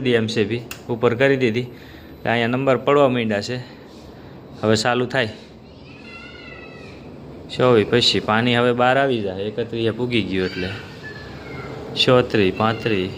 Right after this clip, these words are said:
ચોત્રીસ, પાંત્રીસનો લોડ બતાવે છે. એટલે અહીંયા પાણી આવશે,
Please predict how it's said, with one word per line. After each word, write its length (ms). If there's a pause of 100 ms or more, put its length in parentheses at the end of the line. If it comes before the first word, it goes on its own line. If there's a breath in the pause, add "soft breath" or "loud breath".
(180)
ચોત્રીસ, 440
પાંત્રીસનો 520
લોડ 220
બતાવે 420
છે. 120
એટલે 1160
અહીંયા 280
પાણી 300
આવશે, 260